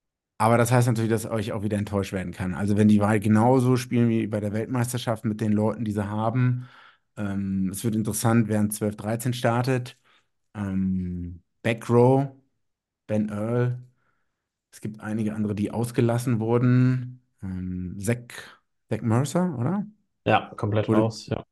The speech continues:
Speaker 1: wurde wieder, hat sich auch, glaub ich, sehr frustriert, ein Interview
Speaker 2: <laughs> Ja.
Speaker 1: gegeben, dass es eigentlich vorbei ist. Jamie George, Captain,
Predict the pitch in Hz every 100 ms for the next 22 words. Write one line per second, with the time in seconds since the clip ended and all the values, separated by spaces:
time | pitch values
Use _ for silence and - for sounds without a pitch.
0 | _ 104 107 101 113 117 107 113 117 110
1 | 110 107 104 107 107 107 - - 110 113
2 | 120 113 - 110 110 113 113 - 110 107
3 | 101 104 104 107 92 101 107 110 - -
4 | - - 110 117 131 117 117 131 - -
5 | 120 123 139 135 135 131 107 -